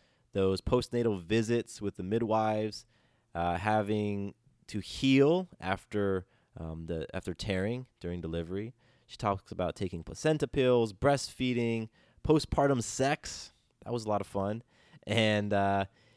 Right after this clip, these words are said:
diastasis recti. I don't even know if I said that right, but basically ab separation. That's something that Sarah experienced. And today she, she still has some, and she's still going through that experience. And we're at seventeen months right now.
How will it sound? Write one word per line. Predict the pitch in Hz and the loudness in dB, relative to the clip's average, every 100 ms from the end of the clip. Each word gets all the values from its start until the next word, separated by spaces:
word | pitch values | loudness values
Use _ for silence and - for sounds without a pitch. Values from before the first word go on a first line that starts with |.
| - | -4
diastasis | 123 123 - 147 165 175 156 101 | 2 4 6 4 6 2 -2 0
recti. | 110 - - 85 71 90 _ _ _ _ _ - | 0 0 -8 -12 -12 -18 _ _ _ _ _ -4
I | |
don't | 131 | -2
even | 135 | 0
know | 90 | -2
if | 85 | -2
I | 80 | -4
said | - 92 | -4 -6
that | 69 | -4
right, | 73 - _ _ - | -8 -10 _ _ -10
but | 90 | 2
basically | 139 127 117 113 - | 2 4 0 -2 0
ab | 113 117 | -4 -2
separation. | - - 73 71 - - - - | -6 -6 -10 -10 -14 -16 -20 -10
That's | 90 107 | -8 -4
something | 101 95 | -4 -2
that | 90 - | -4 -4
Sarah | 95 95 | 0 0
experienced. | 87 - - 80 78 82 - _ _ _ | 0 -4 -6 -6 -6 -8 -12 _ _ _
And | - 87 85 85 85 | -8 -4 -2 -4 -4
today | 104 87 135 147 | -4 2 2 2
she, | - 127 - | 0 -8 -8
she | - | -10
still | 120 - 160 156 104 _ _ _ | -10 -2 2 2 0 _ _ _
has | 104 98 | -2 -2
some, | - 101 87 | -2 -4 -2
and | 87 | -4
she's | - 107 | -6 -8
still | - 123 | -4 -4
going | 107 98 90 | -2 -4 -2
through | 85 | -6
that | 76 | -6
experience. | 78 - 73 76 73 | -8 -10 -8 -8 -10
And | - | -6
we're | 82 | 0
at | 98 90 _ _ _ _ | 0 0 _ _ _ _
seventeen | - 110 110 123 113 | -10 -8 -8 -8 -8
months | 95 92 - | -6 -6 -4
right | 73 65 | -8 -10
now. | 67 71 | -12 -14